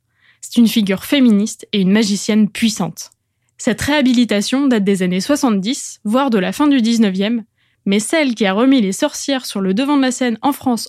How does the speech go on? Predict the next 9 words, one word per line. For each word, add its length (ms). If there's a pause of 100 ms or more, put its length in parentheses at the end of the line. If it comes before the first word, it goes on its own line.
en 80
deux 120
mille 140
dix-huit, 460 (400)
c'est 200
bien 140
sûr 240
Mona 300
Chollet, 400